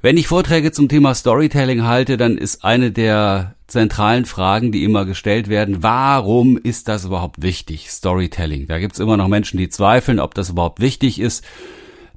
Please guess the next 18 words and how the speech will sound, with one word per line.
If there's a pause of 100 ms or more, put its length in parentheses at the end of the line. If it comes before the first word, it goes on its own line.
(140)
Sachverhalte
in
Geschichtenform (140)
zu
übermitteln. (1400)
Und
dann
erzähle
ich
immer
ein
paar
Geschichten
am
Anfang,
um
klarzumachen,
warum